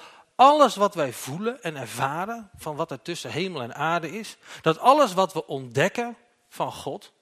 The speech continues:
van het hogere, dat dat ook allemaal oké is.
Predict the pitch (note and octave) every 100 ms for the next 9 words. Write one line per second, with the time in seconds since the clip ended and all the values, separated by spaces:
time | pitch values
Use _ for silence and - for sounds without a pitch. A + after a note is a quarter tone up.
0 | _ _ _ _ _ _ _ _ _ _
1 | C#3 A#2+ G#2+ G2+ C#3 E3 D#3+ F#3+ _ _
2 | _ _ _ _ _ _ A3+ A3+ A3 G#3
3 | F3 D#3+ _ A3 B3 E3 A#2+ A2 A2 _
4 | _ _ _ D#3 D3 - - - -